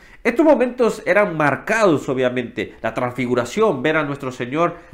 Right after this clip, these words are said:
en toda su plenitud, en todo su reino, prácticamente. Entonces, esto era una marca indeleble que Jacobo tenía, una marca que había dejado sobre su,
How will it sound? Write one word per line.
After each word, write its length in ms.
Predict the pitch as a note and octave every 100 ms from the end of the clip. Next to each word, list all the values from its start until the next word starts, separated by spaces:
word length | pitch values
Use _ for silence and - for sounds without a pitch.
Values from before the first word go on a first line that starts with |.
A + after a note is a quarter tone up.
| - _
en 240 | B2 A#2
toda 300 | - G#3+ G3
su 220 | D3+ C3+ C3
plenitud, 500 | C3 B2 A#2 G3+ F3
en 160 | B2+
todo 240 | F#3 E3 C#3+
su 180 | C3+
reino, 540 | B2 E3+ C4 F3 G2 - -
prácticamente. 640 | - C#3 B2+ B2+ E3 B3 D#3
Entonces, 360 | F3 E3+ - - - -
esto 400 | A3 A#3+ A#3+ C#3+ D3+
era 400 | D3+ C3+ C3 -
una 220 | C3 C#3+
marca 540 | C3+ C#3+ C3+ D#3 D3 -
indeleble 680 | D3+ C3 B2 C3+ D3+ E3+ E3+ - -
que 100 | C#3+
Jacobo 640 | C3 C3 B2+ D3 C#3 C#3
tenía, 380 | C3+ A2+ G#2 F#2+
una 180 | D#3+ F#3
marca 380 | F#3+ G3+ G#3
que 80 | E3
había 220 | C#3+ E3+
dejado 340 | D#3+ D#3 F3 E3
sobre 260 | D3 C3
su, 320 | B2+ C#3 -